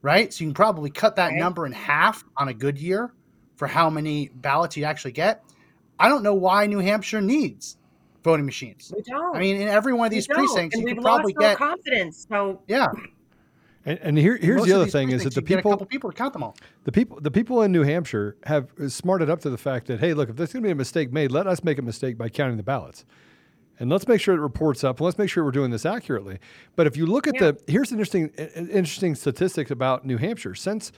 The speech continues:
Speaker 3: machines been put in place, the vote in New Hampshire has literally tilted dramatically. Dramatically.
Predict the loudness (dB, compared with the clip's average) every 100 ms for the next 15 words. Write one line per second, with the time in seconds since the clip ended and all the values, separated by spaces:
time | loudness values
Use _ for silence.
0 | _ -8 -4 -2 -2 -2 -4 -4 -4 -2
1 | -2 -4 -10 _ _ _ _ _ _ _
2 | -2 2 0 0 -4 -4 -2 -4 -6 -6
3 | -4 -4 -4 -2 0 -2 -2 -4 -2 -8
4 | -4 0 0 0 -2 -4 -10 -14 _ _
5 | _ _ _ _ -6 0 2 2 0 -6
6 | -12